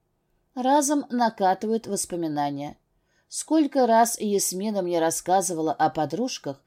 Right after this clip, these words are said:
которые западали на её отца. Даже специально с ней дружили из-за него. Я прекрасно знаю, как она к этому относится. "Значит, не такая уж она и подруга". "Ты что?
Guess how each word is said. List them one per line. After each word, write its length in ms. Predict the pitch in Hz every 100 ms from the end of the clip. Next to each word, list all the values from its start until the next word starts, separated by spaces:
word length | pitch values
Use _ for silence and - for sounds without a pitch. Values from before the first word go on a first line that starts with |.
| _ _ _
которые 500 | - 277 277 277 269
западали 580 | 214 226 226 202 214 214
на 200 | 208 208
её 200 | 202 214
отца. 460 | 208 - 156 131 - _ _ _ _ _
Даже 460 | - 180 190 202 214
специально 720 | - 233 220 190 185 226 240
с 140 | 214
ней 140 | 214 190
дружили 480 | 190 190 180 160 165
из-за 180 | 156
него. 400 | 180 190 147 139 _ _ _ _ _ _
Я 200 | 269 294
прекрасно 600 | 285 285 277 294 285 240
знаю, 380 | 190 196 226 226
как 240 | 220 214
она 180 | 208 185
к 120 | 170
этому 300 | 175 175 196
относится. 800 | 156 - 151 147 135 - 151 151 - _ _ _ _ _ _ _ _ _
"Значит, 600 | 226 226 233 247 240 285
не 120 | 269
такая 460 | 254 254 247 220 240
уж 140 | 240
она 280 | 277 240 202
и 40 | 208
подруга". 720 | 247 208 165 160 160 165 165 _ _ _ _ -
"Ты 140 | 233
что? 640 | 220 - - 311 262 151